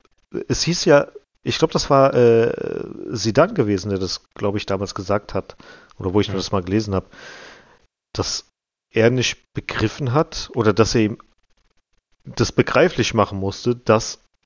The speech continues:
Speaker 1: ein Spieler, der im defensiven Mittelfeld ist, ungemein wichtig für die Balance im Team ist.
Speaker 2: Mhm.
Speaker 1: Und dass es halt nicht nur Starspieler braucht, sondern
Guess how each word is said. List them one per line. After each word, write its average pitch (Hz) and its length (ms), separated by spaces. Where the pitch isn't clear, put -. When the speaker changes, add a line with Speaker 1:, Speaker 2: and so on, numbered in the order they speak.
Speaker 1:
ein 107 200
Spieler, 123 520
der 104 200
im 98 120
defensiven 110 520
Mittelfeld - 440
ist, - 320
ungemein 117 580
wichtig 123 320
für - 140
die 95 80
Balance 95 480
im 113 100
Team - 240
ist. - 260
Speaker 2:
Mhm. 92 380
Speaker 1:
Und 110 180
dass 117 140
es 120 160
halt - 360
nicht - 480
nur 110 180
Starspieler 95 640
braucht, - 400
sondern 107 460